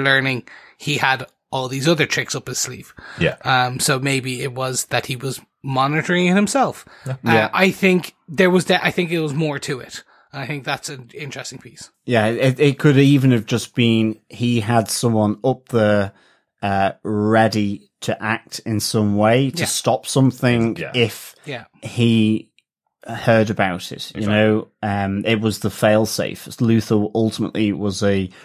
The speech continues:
Speaker 3: redundant failsafe,
Speaker 2: Yeah.
Speaker 3: um, in a sense. Uh, hence why he just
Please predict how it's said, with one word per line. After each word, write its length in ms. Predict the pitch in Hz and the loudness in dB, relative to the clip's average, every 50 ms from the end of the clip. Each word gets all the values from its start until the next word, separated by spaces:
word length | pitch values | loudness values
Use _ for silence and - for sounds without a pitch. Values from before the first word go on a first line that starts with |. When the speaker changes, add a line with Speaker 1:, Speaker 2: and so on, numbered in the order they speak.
| - _ _ | -20 _ _
Speaker 3:
redundant 800 | - 107 107 104 107 98 101 - 110 107 104 98 98 98 95 82 - | -10 -2 2 2 2 2 4 2 4 4 4 2 2 0 -2 -2 -4
failsafe, 760 | - - 101 98 101 101 104 104 - - 90 - 50 - - | -4 -2 0 2 2 2 0 -2 -4 -4 -4 -6 -6 -8 -8
Speaker 2:
Yeah. 140 | 80 76 - - | -10 -10 -10 -8
Speaker 3:
um, 340 | - 101 98 95 92 92 90 | -6 -4 -4 -4 -4 -6 -6
in 160 | 58 87 95 | -6 -6 -6
a 60 | 92 87 | -6 -6
sense. 600 | - - 101 92 90 80 - _ - - - - _ - - - - _ _ - | -4 -4 -2 -4 -4 -6 -10 _ -14 -14 -14 -14 _ -20 -20 -20 -20 _ _ -6
Uh, 240 | 98 101 95 92 | -4 -2 -2 -2
hence 360 | 87 - 110 101 101 - - 107 | -2 0 0 0 0 0 0 2
why 200 | 104 101 98 95 | 4 4 4 4
he 80 | 95 | 2
just 360 | 90 - 101 - - - - | 0 -2 -2 -2 -2 -6 -8